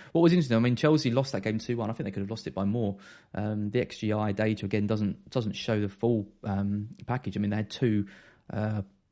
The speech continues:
you know, almost certain goals cleared off the line, Chelsea as well. So it could have been even worse for them. But I think they were lucky to escape with a, with a two one, um, in that match. Uh, Fulham Brighton, yeah. I mean, this was, uh, my dad, if anyone saw the stream,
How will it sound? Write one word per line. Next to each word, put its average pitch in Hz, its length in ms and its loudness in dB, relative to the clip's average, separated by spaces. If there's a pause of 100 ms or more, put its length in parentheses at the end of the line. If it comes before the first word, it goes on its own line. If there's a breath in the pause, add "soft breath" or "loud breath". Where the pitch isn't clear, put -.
(120)
you 123 100 -2
know, 104 140 2
almost 110 320 2
certain - 180 -2
goals 98 160 -2
cleared 104 160 -4
off 101 80 -6
the 101 80 -2
line, 107 240 0
Chelsea 98 340 -6
as 101 60 -8
well. 107 260 -4
So - 140 -8
it - 60 -8
could 143 80 -2
have 127 40 -2
been 101 100 0
even 101 160 0
worse 101 240 0
for 104 100 -10
them. 107 200 -10
But - 240 -10
I - 40 -10
think 113 140 -6
they 107 60 -4
were 104 100 -2
lucky 104 240 -8
to - 80 -6
escape 98 280 -6
with 95 120 -8
a, 98 140 -6
with 101 140 -8
a - 20 -8
two 98 200 -6
one, 101 220 -6 (560 loud breath)
um, - 160 -4
in - 80 -2
that - 120 -2
match. - 240 -6 (840)
Uh, 151 420 6
Fulham 214 300 6
Brighton, 208 600 4
yeah. 170 220 -2 (160)
I 151 60 0
mean, 156 180 2
this 165 220 -4
was, 147 360 0 (460 loud breath)
uh, 139 800 4
my 147 200 6
dad, 143 360 6
if 135 120 2
anyone 135 280 4
saw 139 180 2
the 131 80 2
stream, 127 520 4